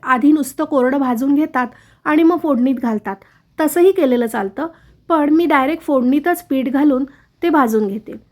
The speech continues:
छानपैकी मीडियम आचेवर आपल्याला ते परतून घ्यायचं आहे. हे पीठ भाजण्यासाठी आपल्याला साधारण आठ ते दहा मिनटं लागतील, कारण आपण ते मंद आचेवर भाजतोय. मोठ्या गॅसवर तुम्ही जर हे भाजलत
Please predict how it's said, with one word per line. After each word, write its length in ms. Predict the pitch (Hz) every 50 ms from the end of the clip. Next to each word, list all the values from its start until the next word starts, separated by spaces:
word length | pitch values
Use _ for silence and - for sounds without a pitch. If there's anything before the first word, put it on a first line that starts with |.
| _ _ _ _ _ _ _ -
छानपैकी 640 | - 302 285 311 339 330 311 339 302 - - 285 302
मीडियम 420 | 294 277 254 240 254 285 302 294
आचेवर 480 | 285 254 269 - 285 277 262 240 240 254
आपल्याला 420 | - 254 254 262 254 254 262 262
ते 220 | 262 262 311 349 381 370 - _ _ -
परतून 360 | 254 233 220 - 262 240 226
घ्यायचं 340 | 220 214 196 190 - - 190
आहे. 100 | 196 196 _ _ -
हे 60 | 330
पीठ 280 | 330 330 320 330 330 320
भाजण्यासाठी 680 | 320 294 277 277 269 277 285 277 320 311 311 277 254
आपल्याला 380 | 269 254 247 262 269 285 302 285
साधारण 540 | 285 294 262 220 220 262 285 277 240 240 277 262
आठ 340 | - 240 247 285 262 - -
ते 60 | 339
दहा 220 | 285 294 277 285
मिनटं 280 | 285 277 269 233 - 214
लागतील, 400 | 196 185 - _ - - 190 214 - _ _ _ _ -
कारण 220 | 269 269 285 311 311
आपण 260 | 302 269 285 285 277 262
ते 80 | 370 370
मंद 300 | 339 339 311 294 285 285
आचेवर 400 | 269 240 254 - 220 214 220 214
भाजतोय. 440 | 208 202 190 - - - 170 175 196 _ _ _ _ _ _ _ _ _ -
मोठ्या 280 | 277 285 277 302 320 320
गॅसवर 340 | 330 320 311 320 330 330
तुम्ही 240 | 330 330 294 320 320
जर 160 | 294 320 302
हे 60 | 311 302
भाजलत 540 | 294 285 277 254 247 262 285 302 339 -